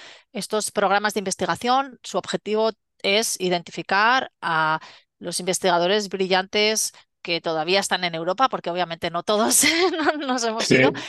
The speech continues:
Speaker 1: am, para, eh, conectarlos y para, eh, fomentar sinergias y para crear, eh, una masa crítica, ¿no? A par-, a través de distintas convocatorias competitivas, eh, elis ahora mismo cuenta con, creo que son catorce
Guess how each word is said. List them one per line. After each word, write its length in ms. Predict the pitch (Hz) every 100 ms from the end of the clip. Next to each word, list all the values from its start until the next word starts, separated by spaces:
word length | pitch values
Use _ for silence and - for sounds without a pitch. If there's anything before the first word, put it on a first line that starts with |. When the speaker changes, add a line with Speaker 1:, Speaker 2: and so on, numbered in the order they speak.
| - -
Speaker 1:
am, 600 | - 214 202 190 185 185 -
para, 480 | 202 185 202 220 226 -
eh, 400 | 180 180 175 170 _ _
conectarlos 800 | 196 185 175 233 254 262 262 277
y 60 | 208
para, 520 | 185 175 175 185 196 -
eh, 100 | 175
fomentar 460 | 185 175 170 185
sinergias 800 | - 175 208 262 - 247 247 254 - - -
y 100 | 185
para 240 | 180 180
crear, 640 | - 180 170 180 190 202
eh, 220 | - 165 160
una 220 | 180 180
masa 240 | 180 -
crítica, 500 | 175 180 - 156 -
¿no? 160 | 147 202 - - -
A 200 | - 175
par-, 200 | 165 180 -
a 120 | 180
través 360 | 185 180 196 214
de 200 | 214 202
distintas 640 | 196 - 190 196 190 190
convocatorias 600 | 185 180 175 185 190 185
competitivas, 920 | 180 175 170 170 233 262 294 - -
eh, 360 | - 175 170 165 185
elis 200 | 190 185
ahora 220 | 175 170
mismo 300 | 180 - 180
cuenta 420 | 190 175 185 175 -
con, 400 | 175 175 185 190 - - _ -
creo 180 | 175
que 80 | 175
son 380 | 185 180 180 180
catorce 800 | - - _ 214 247 - 330 381